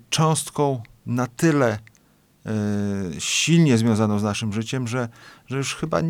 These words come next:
nie moglibyśmy nie używać telefonów komórkowych czy, czy tabletów. E, już o komputerach chyba nie będę wspominał. Mm, wiele usług, e,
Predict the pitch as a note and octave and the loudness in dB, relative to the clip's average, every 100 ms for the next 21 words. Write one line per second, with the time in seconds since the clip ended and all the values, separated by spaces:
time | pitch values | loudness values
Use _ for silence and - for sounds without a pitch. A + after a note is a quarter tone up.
0 | E3 - D#3+ G3+ A3+ F3 A2 G#2+ A2 A#2 | -4 -8 -8 -2 0 2 0 0 2 4
1 | A#2 A#2 A2+ G2+ - G2+ F#2+ G#2 F#2+ E2+ | 4 4 4 2 0 -2 0 -2 -2 -6
2 | - - - - A2 G#2 - A2+ G2+ - | -12 -20 -12 0 2 2 2 2 2 -2
3 | A#2 B2+ A#2 A#2 A2+ G#2+ A2+ C3 - - | -2 -2 2 4 4 4 2 -4 -6 -20
4 | - - - A2 A#2+ A#2+ A#2+ A#2+ A2 F2+ | -20 -20 -8 -2 0 2 2 2 0 -4
5 | A#2+ C3 B2+ - D3+ C#3 C#3+ C#3+ C#3 - | -6 -6 -4 -4 -4 -4 -2 -2 -4 -6
6 | - - - C#3 C3+ C#3+ C3 C3+ C#3 - | -18 -18 -10 -6 -4 -4 -4 -2 -4 -4
7 | - D3+ D3 A#2 F2+ - - - - A2+ | -2 0 0 -2 -4 -8 -20 -20 -10 -4
8 | A#2+ A#2+ A#2+ A2 C#3+ D3 B2+ D#3 C3 - | 0 0 0 0 2 2 0 -2 -2 -2
9 | C#3+ C#3 - - - | -2 -2 -6 -20 -10